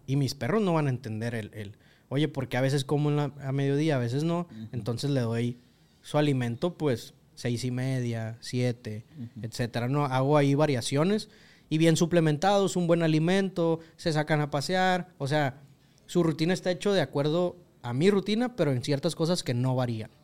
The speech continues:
Speaker 1: Tiempos en los que yo voy a estar o va a estar mi novia ahí.
Speaker 2: O sea, que tú, tú sabes que los vas a atender los
Speaker 1: Sí,
Speaker 2: animales,
Speaker 1: claro.
Speaker 2: pues. Este, güey, ¿y qué, qué, qué puedes aconsejar a esa raza que quiere pero no puede?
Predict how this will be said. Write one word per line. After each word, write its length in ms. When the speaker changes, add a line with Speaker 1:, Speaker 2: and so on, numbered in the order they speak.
Speaker 1:
Tiempos 320
en 100
los 120
que 120
yo 80
voy 120
a 20
estar 360
o 80
va 40
a 40
estar 160
mi 80
novia 240
ahí. 160
Speaker 2:
O 60
sea, 140
que 160
tú, 380
tú 220
sabes 240
que 100
los 200
vas 220
a 20
atender 340
los 140
Speaker 1:
Sí, 60
Speaker 2:
animales, 280
Speaker 1:
claro. 320
Speaker 2:
pues. 160
Este, 340
güey, 340
¿y 60
qué, 300
qué, 220
qué 140
puedes 280
aconsejar 360
a 40
esa 160
raza 240
que 180
quiere 300
pero 200
no 120
puede? 420